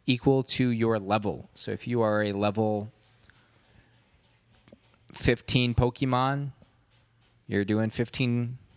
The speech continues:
H P damage. It's a, it's a move like Dragon Rage. Dragon Rage is forty H P no matter what. Where it's, I think it's a hundred percent accuracy, so it's good if they have a sliver of health left and you need a sure thing, but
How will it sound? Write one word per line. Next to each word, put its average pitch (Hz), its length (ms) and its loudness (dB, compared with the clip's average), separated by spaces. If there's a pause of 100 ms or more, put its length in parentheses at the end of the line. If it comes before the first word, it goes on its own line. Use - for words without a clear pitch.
(360)
H 120 240 0
P 139 160 4
damage. 87 520 -2 (1700)
It's - 200 0
a, 120 160 0
it's 120 180 2
a 123 40 2
move 135 260 2
like 117 180 0
Dragon 117 400 0
Rage. 123 320 -2
Dragon 107 260 0
Rage 110 200 -2
is 95 160 0
forty 107 420 0
H 107 220 -2
P 117 160 -2
no 113 80 -4
matter 110 260 -2
what. 117 280 -4 (680)
Where 107 440 2
it's, - 540 -2
I 117 100 4
think 120 160 0
it's 117 100 0
a - 40 0
hundred 113 260 0
percent 107 260 0
accuracy, 113 600 0
so 110 160 2
it's 101 140 -4
good 113 220 2
if 104 120 -4
they 101 100 0
have 92 120 -2
a - 20 -4
sliver 98 320 -2
of 98 80 -4
health 101 260 -2
left 104 220 -2
and 101 120 -4
you 101 80 0
need 98 160 0
a 82 80 -4
sure 98 300 -4
thing, 107 440 -6
but 95 240 0